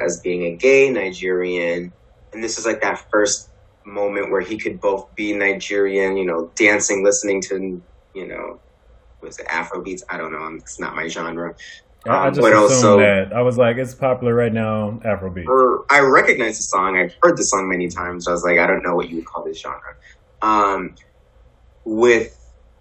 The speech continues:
Speaker 1: but, like, merging that, right, with his own, like, queerness and identity being around, like, "Oh, I'm dancing to this, but with, like,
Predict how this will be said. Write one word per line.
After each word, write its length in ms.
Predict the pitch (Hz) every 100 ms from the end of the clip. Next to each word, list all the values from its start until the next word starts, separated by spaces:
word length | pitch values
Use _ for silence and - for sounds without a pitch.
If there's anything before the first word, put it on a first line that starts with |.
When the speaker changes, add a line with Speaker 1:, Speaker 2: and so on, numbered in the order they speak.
| _ _ _ _
Speaker 1:
but, 160 | 117 127
like, 160 | 117 110
merging 460 | 117 120 120 110
that, 400 | 104 101 98 98 -
right, 240 | 101 101
with 220 | 101 101
his 180 | - 95
own, 200 | 98 92
like, 240 | 85 85 -
queerness 520 | 101 98 92 87 -
and 120 | 90
identity 260 | 90 90 90
being 180 | 90
around, 300 | 87 87 90
like, 180 | 87 92
"Oh, 180 | 95 104
I'm 240 | 101 95 90
dancing 360 | 120 127 127 113
to 60 | 107
this, 160 | 98
but 160 | - 92
with, 140 | 92 -
like, 280 | 87 -